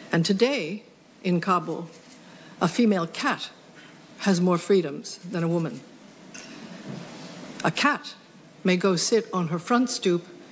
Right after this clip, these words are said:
and feel the sun on her face.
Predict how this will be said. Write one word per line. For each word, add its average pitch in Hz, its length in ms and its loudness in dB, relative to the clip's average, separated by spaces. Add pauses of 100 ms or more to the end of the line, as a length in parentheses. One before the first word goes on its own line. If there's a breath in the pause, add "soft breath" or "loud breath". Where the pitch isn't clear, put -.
(220 loud breath)
and 170 160 2
feel 175 300 2
the 156 140 -6
sun 165 420 -2 (160)
on 185 240 2
her 165 60 -2
face. - 500 -4